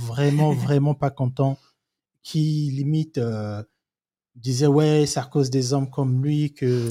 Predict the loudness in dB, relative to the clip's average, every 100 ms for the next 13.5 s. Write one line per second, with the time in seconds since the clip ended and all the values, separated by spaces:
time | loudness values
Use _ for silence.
0 | 0 2 2 0 2 6 6 6 4 0
1 | 2 4 4 2 -2 -4 -6 -4 -2 0
2 | 2 2 2 0 -2 -6 _ -12 -10 -10
3 | -12 -8 -6 -6 -8 -4 -4 0 0 4
4 | 6 6 4 4 4 2 -2 -6 -12 -12
5 | -12 -10 -10 -4 0 0 0 -2 -2 0
6 | 0 0 -4 -6 -6 -2 2 6 6 6
7 | 4 6 6 4 2 -2 0 2 4 2
8 | 0 -2 -2 0 2 2 -2 -18 -14 2
9 | 4 4 2 0 2 2 2 4 6 6
10 | 6 4 4 2 2 4 4 2 2 -2
11 | -2 2 4 4 4 6 8 6 4 2
12 | 2 2 4 2 4 4 4 0 0 2
13 | 2 0 -4 2 4